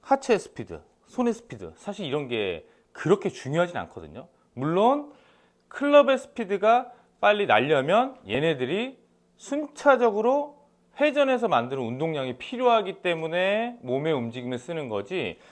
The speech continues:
실제로 헤드가 먼저 갈 때 하체가 먼저 간다고 해서 다른 동작이 없이 클럽 헤드의 스피드가 빨라진다? 어깨가 빨리 돈다고 해서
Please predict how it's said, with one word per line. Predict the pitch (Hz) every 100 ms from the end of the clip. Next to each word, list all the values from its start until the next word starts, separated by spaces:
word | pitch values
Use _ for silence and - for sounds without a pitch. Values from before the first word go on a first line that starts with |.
| -
실제로 | - 262 247 247 220
헤드가 | 196 240 233 226 196
먼저 | 160 170 180
갈 | 180 175
때 | 180 175 170 - _ _ _ _
하체가 | - 262 262 277 247
먼저 | 196 185 190
간다고 | 190 180 185 180
해서 | 175 190 208 226 - _ _ _ _ _ -
다른 | 147 170 214 254 240
동작이 | 135 147 165 135
없이 | 104 - - 233 262 _ _ _ _ _ _ _
클럽 | - 247 240 240
헤드의 | 208 160 190 226
스피드가 | - 202 170 170 165
빨라진다? | 185 185 160 110 131 202 - - _ -
어깨가 | 175 175 240 240 254 277 285 - - _ _ _ -
빨리 | 262 262
돈다고 | 247 233 233 220
해서 | 214 226 262 277